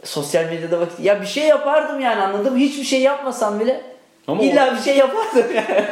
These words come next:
Speaker 2: Ya orada da muhabbet ediyorsun aslında. Yine de bir şey yapmış oluyorsun.
Speaker 1: Hayır, muhabbet akıyorsa problem yok. Ben muhabbetin akmadığı versiyonunda. Hani çok tanımıyorsun, az samimisin, anladın mı? Vardır senin de öyle tanıdıkların ya.
Speaker 2: Ha, ben
Speaker 1: Denk
Speaker 2: her
Speaker 1: gelirsin,
Speaker 2: türlü
Speaker 1: "Amına
Speaker 2: kulaklık
Speaker 1: koyayım,
Speaker 2: takmam.
Speaker 1: keşke denk gelmeseydim." dersin hani.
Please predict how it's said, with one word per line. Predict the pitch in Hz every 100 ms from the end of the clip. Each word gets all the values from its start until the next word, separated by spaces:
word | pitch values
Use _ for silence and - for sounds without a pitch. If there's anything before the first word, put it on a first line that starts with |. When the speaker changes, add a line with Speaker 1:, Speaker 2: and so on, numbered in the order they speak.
| - 131
Speaker 2:
Ya | 123
orada | 143 156 233
da |
muhabbet | 190 175 185 233
ediyorsun | 226 143 127 120
aslında. | 117 117 113
Yine | 139
de | 135
bir | 123
şey | 151
yapmış | 147 151 156
oluyorsun. | 107 92 - - - -
Speaker 1:
Hayır, | 123 170 156 123
muhabbet | 131 - 240
akıyorsa | - 247 247 180 -
problem | 107 143 147
yok. | 143 151 -
Ben | 180
muhabbetin | 165 165 - - -
akmadığı | - - 220 202 165 151
versiyonunda. | 127 117 123 113 113 165
Hani | 170 139 - - - _ - -
çok | - 311 294 -
tanımıyorsun, | 277 311 294 254 202 208
az | 262 - -
samimisin, | 254 233 214 175 170
anladın | 165 208 254
mı? | 240 190
Vardır | 262 247
senin | 240 226 190
de | 175
öyle | 143
tanıdıkların | 160 143 135 135 131
ya. | 131 196 208 - -
Speaker 2:
Ha, | 180
ben | 214
Speaker 1:
Denk | 226
Speaker 2:
her | - 247
Speaker 1:
gelirsin, | 220
Speaker 2:
türlü | 214 240
Speaker 1:
"Amına | 233
Speaker 2:
kulaklık | 202 190
Speaker 1:
koyayım, | 247 247 240
Speaker 2:
takmam. | 247 247
Speaker 1:
keşke | 233
denk | 233 240
gelmeseydim." | 233 233 220 196 165 156
dersin | 139 139 165 175
hani. | 160 160